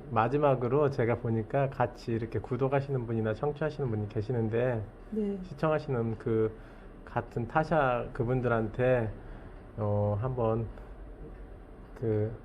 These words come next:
Speaker 1: 한번 하고 싶은 말 있으면 해주세요. 그냥 뭐 아무거나, 그냥 아무거나
Speaker 2: 네.
Speaker 1: 좋아요.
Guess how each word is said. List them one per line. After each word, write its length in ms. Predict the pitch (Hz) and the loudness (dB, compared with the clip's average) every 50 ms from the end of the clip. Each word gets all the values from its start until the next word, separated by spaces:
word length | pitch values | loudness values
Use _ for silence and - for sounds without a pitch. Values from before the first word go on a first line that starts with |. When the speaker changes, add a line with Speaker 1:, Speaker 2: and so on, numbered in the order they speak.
| - - - | -16 -16 -12
Speaker 1:
한번 240 | - - 151 143 135 | -6 -4 -4 -2 -2
하고 160 | 135 185 208 | 2 2 2
싶은 240 | 202 - - - 175 | 2 2 0 2 4
말 140 | 143 127 123 | 4 6 4
있으면 300 | 131 135 - 143 135 139 | 4 4 4 4 6 6
해주세요. 520 | 151 147 160 151 - 143 127 120 120 123 117 | 6 6 4 0 2 2 4 4 2 2 0
그냥 320 | 127 120 117 117 120 120 | 0 -2 -2 -2 -2 -2
뭐 80 | 117 117 | -2 0
아무거나, 500 | 110 127 147 160 156 156 151 139 127 - | 0 2 2 2 2 4 2 2 2 0
그냥 260 | - 127 120 120 117 123 127 | 0 0 0 0 0 -2 -4
아무거나 300 | 135 139 147 156 160 226 | -2 0 2 4 4 6
Speaker 2:
네. 100 | 233 220 | 6 6
Speaker 1:
좋아요. 180 | 214 208 190 | 6 6 2